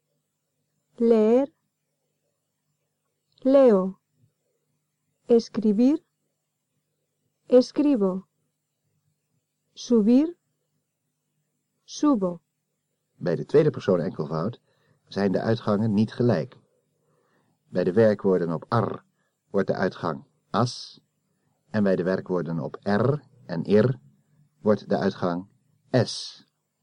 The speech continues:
Speaker 2: Ook dit gaan we nog even oefenen. Zet de volgende werkwoorden in de tweede persoon enkelvoud.
Speaker 1: Necesitar. Necesitas.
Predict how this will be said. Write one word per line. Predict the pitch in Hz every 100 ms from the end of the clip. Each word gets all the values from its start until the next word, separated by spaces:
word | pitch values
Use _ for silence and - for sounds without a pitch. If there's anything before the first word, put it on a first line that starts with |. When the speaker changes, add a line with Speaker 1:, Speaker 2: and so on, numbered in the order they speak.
| _ _ _ _ -
Speaker 2:
Ook | 98 110
dit | 127 131 - _ -
gaan | - 127
we | 120
nog | 117 117
even | 107 98
oefenen. | 76 - 80 71 - _ _ _ _ _ _ _ _ _ _ _
Zet | - 120 127 -
de | 85
volgende | 80 135 156 156 107
werkwoorden | 87 80 - 85 110 131 -
in | 95 90
de | 78
tweede | - 113 143
persoon | 151 139 - 101 107 120 _ -
enkelvoud. | 101 87 78 73 - - _ _ _ _ _ _ _ _ _ _ _ _ _ _
Speaker 1:
Necesitar. | - 254 247 247 - 202 254 269 359 - _ _ _ _ _ _ _ _ _ _ _ _ _ _ _ _
Necesitas. | 262 277 269 262 - 330 - 185 185 - -